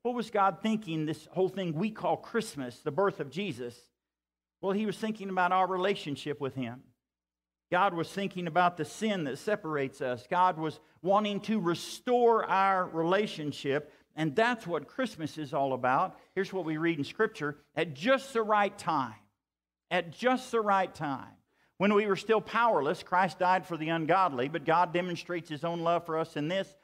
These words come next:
While we were still sinners, Christ died for us. I, I know that mentions the death of Jesus, but that's why Jesus was born.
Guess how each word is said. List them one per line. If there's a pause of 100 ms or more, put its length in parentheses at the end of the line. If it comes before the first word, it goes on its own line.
(180)
While
we
were
still
sinners,
Christ
died
for
us. (240)
I,
I
know
that
mentions
the
death
of
Jesus,
but
that's
why
Jesus
was
born.